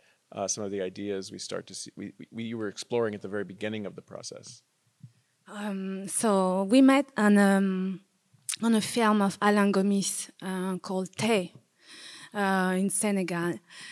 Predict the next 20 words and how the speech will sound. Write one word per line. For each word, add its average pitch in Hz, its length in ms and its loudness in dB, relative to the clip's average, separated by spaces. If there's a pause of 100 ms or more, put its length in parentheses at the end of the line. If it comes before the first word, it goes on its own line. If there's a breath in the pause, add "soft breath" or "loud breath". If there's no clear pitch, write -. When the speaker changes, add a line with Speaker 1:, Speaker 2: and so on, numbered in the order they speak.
(220 loud breath)
Speaker 2:
Um, 180 640 -4
and, 190 420 -2
um, 185 720 -4 (320)
some 339 340 0
of 196 200 0
the 185 260 2
inspiration 190 1000 0
of, - 300 -8 (240)
of, - 440 -6 (140)
uh, 175 180 -2
for 190 220 -6
this 247 300 -2
film 170 400 -4 (400 loud breath)
actually, 180 680 -2 (200)
um, 185 380 0
came 247 260 -2
to 202 160 -4
your 196 220 0
mind. 170 400 -2
So 170 420 -2